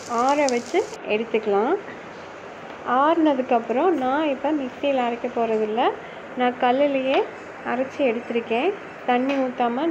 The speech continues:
நல்லா கெட்டி பதத்துக்கு துவையல் நல்லா அரைச்சி எடுத்து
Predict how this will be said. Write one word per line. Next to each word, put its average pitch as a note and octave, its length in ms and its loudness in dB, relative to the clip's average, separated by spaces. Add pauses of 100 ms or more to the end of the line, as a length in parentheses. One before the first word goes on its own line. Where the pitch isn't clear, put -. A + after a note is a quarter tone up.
நல்லா A#3 240 0 (180)
கெட்டி A#3+ 340 0 (100)
பதத்துக்கு A#3 540 2 (720)
துவையல் C4 400 4
நல்லா A#3+ 200 2 (100)
அரைச்சி A#3+ 280 -2 (100)
எடுத்து A#3 240 -2